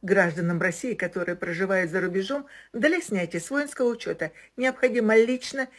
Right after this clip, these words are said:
явиться в военкомат и подать письменное заявление. В нём требуется указать причины снятия, а также новое место жительства. Об этом сообщают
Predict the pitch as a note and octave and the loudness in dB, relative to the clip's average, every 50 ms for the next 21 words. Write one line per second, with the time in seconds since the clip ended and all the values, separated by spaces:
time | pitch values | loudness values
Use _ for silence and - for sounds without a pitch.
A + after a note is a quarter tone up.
0 | - - - A#3 A3 A3+ A3 G#3 G#3 - G#3+ G3+ F#3+ F#3+ F#3 - G3+ G3+ A3+ C#4+ | -20 -14 -6 -4 -2 -2 -2 0 0 2 4 4 4 2 4 4 4 4 4 2
1 | C#4+ - B3+ - G#3+ F#3 A3 G#3+ G#3+ - _ - B3 - - - A#3 A3 A3 A3+ | 0 -2 -2 -2 0 2 2 0 0 -2 _ -6 -6 -4 -6 -4 -2 0 2 2
2 | A3 G3+ G3 G#3+ G#3+ G#3 G3+ F#3+ F3 E3 D#3+ D#3 D3+ - - - - - - - | 2 6 6 6 6 6 4 0 0 0 -2 -4 -6 -8 -12 -20 -20 -6 2 4
3 | C4 A#3+ A3+ A#3 G#3 F#3+ F3+ - A#3 A#3 A3 F#3 F#3+ F#3+ F#3+ - G#3+ G3+ G#3+ G#3 | 4 4 6 4 4 4 4 6 8 8 8 8 6 4 4 4 4 4 4 6
4 | F#3+ A3+ G#3+ A3 - - - - _ - A3+ A3 G3+ - C4 C4+ C#4 D4 C#4+ - | 6 4 4 2 -2 -16 -20 -6 _ 2 2 2 2 0 -2 -2 -2 -4 -6 -4
5 | - B3+ A#3 A3 G#3+ G#3 A3+ A3+ A3 - - G#3 G3+ G3+ G3 A3 A3 - - - | -2 0 0 0 2 2 2 2 2 2 0 0 0 2 2 0 0 0 -6 -20
6 | - - A3 A3+ A3+ G3 G#3 G#3 F#3+ F#3+ F#3+ F#3+ - - F#3+ F3+ G3 F#3+ F#3 F3+ | -12 -4 0 2 4 4 6 4 4 2 0 -2 -2 -4 -2 -2 -2 -2 -2 -4
7 | D#3+ - - F#3 F#3 F3 E3 E3+ E3+ F#3 F3+ F3+ - A3 A3 A3 - C4+ C4 C4+ | -6 -6 -6 -6 -4 -2 -2 -4 -4 -6 -8 -4 -2 -2 -2 0 2 4 4 4
8 | C4 | 4